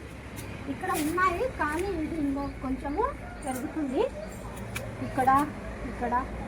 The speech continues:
అసలు ఇక్కడ చూడండి ఎంత దండలాగా ఎలా ఉన్నాయో మొత్తం.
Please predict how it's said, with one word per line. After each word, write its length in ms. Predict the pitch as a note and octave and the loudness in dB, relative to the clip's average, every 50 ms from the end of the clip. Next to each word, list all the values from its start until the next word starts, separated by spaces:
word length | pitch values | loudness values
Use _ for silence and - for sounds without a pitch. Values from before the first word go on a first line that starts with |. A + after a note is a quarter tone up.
| - - - | -6 -6 -2
అసలు 180 | - - F#4 D#4+ D#4 | 2 4 4 4 6
ఇక్కడ 160 | - D#4 C4 A3+ - | 4 4 2 4 4
చూడండి 400 | D4 C#4+ C#4+ C#4 C#4+ C#4+ D#4+ G4 G4+ - - - - - - - - - - - - - - - - - B3+ B3 | 4 4 6 6 6 6 6 6 4 2 -2 -8 -8 -8 -8 -8 -8 -8 -8 -8 -8 -8 -8 -8 -6 -4 -2 -2
ఎంత 200 | B3+ B3 - C4+ B3+ A3+ G#3 - - - - A3+ | 0 2 4 4 4 2 0 -6 -8 -6 -4 -2
దండలాగా 540 | B3 B3 B3 B3 B3 A#3+ B3 B3+ C4 C4 C#4 C4+ A#3+ A3 | 0 0 2 2 4 6 6 6 6 6 6 4 4 2
ఎలా 160 | A3 G#3+ G#3+ G#3 G#3+ G#3+ | 2 2 2 2 2 0
ఉన్నాయో 360 | G#3+ A3 A3 G#3+ A3 A3+ B3+ D4 - - - - - - - - - - - - - - - - - - - - - - - - - - - - - - - - - - - - - B3 | 0 0 0 2 2 0 -2 -2 -6 -8 -8 -8 -8 -8 -8 -8 -8 -6 -6 -6 -6 -6 -6 -6 -6 -6 -6 -6 -6 -6 -6 -6 -8 -6 -6 -4 -4 -4 -6 -8 -8 -10 -8 -8 -6 -4
మొత్తం. 320 | A#3+ A#3 - - C4+ C4+ | -4 -4 -2 -2 -2 -2